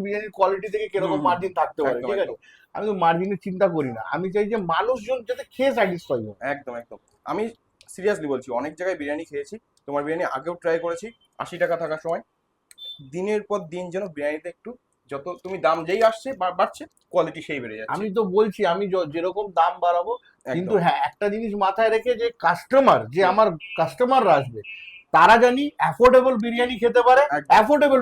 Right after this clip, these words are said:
Speaker 1: প্রাইসের মধ্যে, কিন্তু টেস্টটা সেরকমই থাকবে।
Speaker 2: এই দেখো, পেঁয়াজের বেরেস্তা, যার কথা আমি বলছিলাম, পেঁয়াজের বেরেস্তা, আলু, চিকেন, রাইস, গ্রিন চাটনি, এরকম গ্রিন চাটনি নিয়ে নেবো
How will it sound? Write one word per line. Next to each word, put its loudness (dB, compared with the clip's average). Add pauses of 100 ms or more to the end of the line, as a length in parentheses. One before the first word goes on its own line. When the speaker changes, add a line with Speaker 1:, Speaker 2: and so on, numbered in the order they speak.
Speaker 1:
প্রাইসের 2
মধ্যে, -6 (300)
কিন্তু 2 (160)
টেস্টটা 4
সেরকমই 4
থাকবে। -10 (120)
Speaker 2:
এই -4
দেখো, -6
পেঁয়াজের -4
বেরেস্তা, -12 (360)
যার -8
কথা -10
আমি -10
বলছিলাম, -18 (400)
পেঁয়াজের -8
বেরেস্তা, -6 (160)
আলু, -8 (120)
চিকেন, -14 (120)
রাইস, -8 (560)
গ্রিন -14 (140)
চাটনি, -12 (100)
এরকম -16 (100)
গ্রিন -20
চাটনি -12
নিয়ে -14
নেবো -16